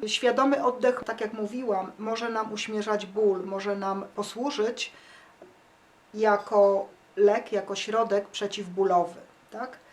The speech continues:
Y, może nam pomóc, kiedy mamy gorączkę, kiedy właśnie mamy jakiś zapalny stan. Możemy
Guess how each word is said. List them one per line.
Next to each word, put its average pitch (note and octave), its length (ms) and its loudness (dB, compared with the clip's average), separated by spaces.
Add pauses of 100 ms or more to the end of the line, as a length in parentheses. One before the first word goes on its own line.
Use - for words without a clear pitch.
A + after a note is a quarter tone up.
(380)
Y, G#3 140 2
może B3+ 360 2
nam A3+ 340 2 (220)
pomóc, A#3+ 480 0
kiedy G#3+ 220 -4
mamy G#3 280 0
gorączkę, G3+ 640 0 (220)
kiedy F#3+ 280 -4
właśnie G3 380 -2
mamy G3+ 280 -2
jakiś G#3 300 -4
zapalny G3 540 0
stan. F3+ 420 -4 (960)
Możemy B3 880 2